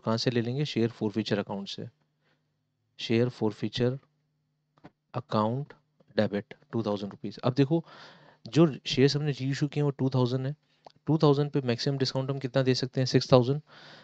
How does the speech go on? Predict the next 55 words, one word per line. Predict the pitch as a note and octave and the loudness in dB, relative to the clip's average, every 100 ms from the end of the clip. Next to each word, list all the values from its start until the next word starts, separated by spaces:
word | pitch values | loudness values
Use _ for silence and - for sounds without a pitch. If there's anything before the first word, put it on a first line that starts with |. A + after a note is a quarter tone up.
| _ | _
सिक्स | - E3 - | 0 2 8
थाउजेंड | C#3 C3 C#3+ | 8 8 4
में | B2+ | 0
से | A#2 C#3 E3+ - _ - | 2 2 2 -4 _ -6
हमने | A2+ A#2 D3+ - - | -2 0 0 -2 -2
टू | D3+ E3 | 0 2
थाउजेंड | B2+ A#2+ B2 | 2 2 -4
रुपीज | A2+ C#3 | -2 -2
डिस्काउंट | A#2 G#2 A#2 A#2 | -2 -4 -2 -2
दे | G#2 | -2
दिया, | G2 G2+ G2+ - _ _ _ | -2 -2 -4 -8 _ _ _
तो | B2 | -2
सिक्स | - E3 - | 0 -2 4
थाउजेंड | A#2+ A2+ A#2+ | 2 4 -2
में | A#2 | -2
से | A#2 B2+ | 0 0
अगर | A2 A#2 | 2 2
हमने | A2 G#2+ B2+ A2+ - _ _ _ _ _ | 0 -4 -4 -4 -8 _ _ _ _ _
टू | C#3 D3 | 0 4
थाउजेंड | B2+ A#2+ | 2 2
रुपीज | A#2+ A#2+ A2+ | -2 -2 -2
डिस्काउंट | G#2+ - A#2+ A2 | -2 -2 -4 -2
दे | G#2+ | -2
दिया | G2+ A2+ | 0 -2
है, | A#2 | 0
तो | C3 | -2
अब | A#2 A#2 | 0 -2
forfeiture | - A#2 A#2+ B2+ | -2 -2 0 -2
में | C3 | -2
जो | B2+ A#2 | -2 -2
अमाउंट | A2 A2+ | -4 -4
बचा | G#2+ A#2+ | -2 0
है | A#2 | 0
वो | A2+ | 0
पूरा | A2 A2+ | -2 -2
का | A2+ | -2
पूरा | A2+ A2+ | -2 -2
अमाउंट | A2 A2+ A2 | -2 -4 -4
हमारा | A2 A#2 | -4 -4
फ्री | - A2+ B2 | -4 0 2
है, | A#2+ D#3 - - - _ | 2 0 -12 -20 -20 _
हमारा | A2 A2+ | 0 2
गेन | A2+ G#2+ B2 | 4 2 2
है, | C3 C#3+ - _ - | 2 -4 -10 _ -2
हम | A2 | -2
इसको | - | -2
कैपिटल | C3 G#2 - | -2 -2 -2
रिजर्व | A2 A2 | -2 0
में | B2+ | 0
ट्रांसफर | B2+ - - | -2 -2 -2
कर | G#2 G2 | -4 -6
देंगे। | G#2 G2+ A2 | -8 -12 -8
तो | A2 | -6
एंट्री | G#2+ A#2 | -6 -2
होगी | A2+ G#2+ B2+ | -2 0 -4